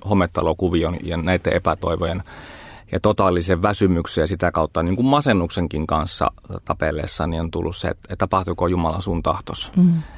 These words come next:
Speaker 1: Ja se on semmoinen rukous, mikä on kauhean vaikeeta mulle, koska tota, siinä, siinä niin kuin altistaa itseä sille, että, että Jumala voi myös tahtoa jotain sellaista, mitä minä en tahdo.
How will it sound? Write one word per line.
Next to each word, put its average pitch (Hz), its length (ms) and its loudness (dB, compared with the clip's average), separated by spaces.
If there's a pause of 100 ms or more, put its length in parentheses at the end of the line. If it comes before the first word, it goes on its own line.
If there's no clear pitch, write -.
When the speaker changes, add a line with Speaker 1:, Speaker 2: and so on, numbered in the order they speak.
(140)
Speaker 1:
Ja 92 80 0
se 101 60 2
on 95 60 4
semmoinen 104 180 6
rukous, 107 360 4
mikä 87 200 0
on 90 80 2
kauhean 107 300 4
vaikeeta 120 480 2
mulle, 80 340 -6
koska - 260 -8
tota, - 360 -6
siinä, 85 340 -4
siinä 90 320 -2
niin 87 160 -2
kuin 87 200 -4
altistaa 87 600 2
itseä 82 360 -2
sille, 87 340 2
että, 87 320 -8
että - 160 -4
Jumala 85 260 2
voi 85 180 2
myös 87 280 0
tahtoa 98 320 2
jotain 92 220 2
sellaista, 92 340 2
mitä 87 180 0
minä 123 260 6
en - 200 -6
tahdo. - 280 -8